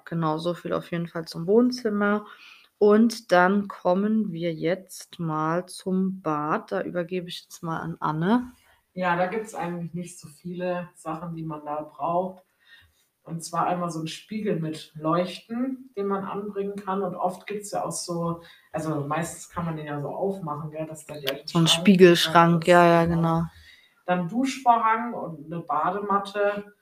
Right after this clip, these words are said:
Speaker 2: Gut, Badematte muss jetzt nicht unbedingt sein.
Speaker 1: Doch,
Speaker 2: Dann
Speaker 1: wobei ich die voll wichtig finde, weil zum Beispiel, wenn ich bei mir keine drin hätte, wäre das saurutschig.
Speaker 2: Ja, ist halt so Geschmackssache.
Speaker 1: Ja,
Speaker 2: Aber das
Speaker 1: also
Speaker 2: finde ich
Speaker 1: ich
Speaker 2: jetzt nicht, dass es zu den wichtigsten Sachen gehört.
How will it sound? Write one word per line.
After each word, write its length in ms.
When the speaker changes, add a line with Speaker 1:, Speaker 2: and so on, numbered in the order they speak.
Speaker 2:
Gut, 260
Badematte 560
muss 220
jetzt 180
nicht 160
unbedingt 540
sein. 460
Speaker 1:
Doch, 140
Speaker 2:
Dann 0
Speaker 1:
wobei 320
ich 120
die 140
voll 260
wichtig 400
finde, 240
weil 140
zum 120
Beispiel, 300
wenn 120
ich 140
bei 100
mir 180
keine 280
drin 240
hätte, 300
wäre 100
das 200
saurutschig. 680
Speaker 2:
Ja, 500
ist 160
halt 140
so 140
Geschmackssache. 920
Speaker 1:
Ja, 340
Speaker 2:
Aber 20
das 240
Speaker 1:
also 40
Speaker 2:
finde 220
ich 20
Speaker 1:
ich 40
Speaker 2:
jetzt 260
nicht, 280
dass 240
es 160
zu 100
den 240
wichtigsten 640
Sachen 360
gehört. 640